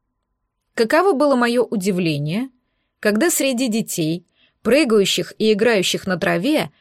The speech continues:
я заметила уже знакомых мне девочек-близняшек. Пожилая леди,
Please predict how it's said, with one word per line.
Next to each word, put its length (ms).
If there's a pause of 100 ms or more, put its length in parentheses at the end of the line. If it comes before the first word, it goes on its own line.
(300)
я 160
заметила 400
уже 160
знакомых 560
мне 160
девочек-близняшек. 1300 (600)
Пожилая 500
леди, 520